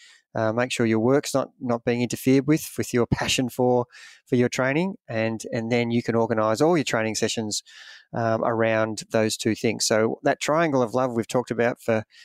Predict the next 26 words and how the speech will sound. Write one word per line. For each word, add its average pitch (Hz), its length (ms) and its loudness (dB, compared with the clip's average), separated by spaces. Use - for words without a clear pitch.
for 123 100 -2
three 143 240 2
years 135 400 4
on 117 120 2
our 113 120 2
podcast, 123 580 0
where 113 280 2
if 123 140 -2
one 123 140 2
of 127 60 0
those 123 280 2
three 127 260 2
sides, 123 600 0
work, 123 420 2
family, 117 420 0
or 113 220 0
training, 143 640 0
isn't, 127 360 2
um, 110 380 -2
functioning 117 640 -2
very 117 260 2
well, 135 360 2
the 123 80 0
triangle 113 540 0
will 107 160 2
collapse. - 600 -4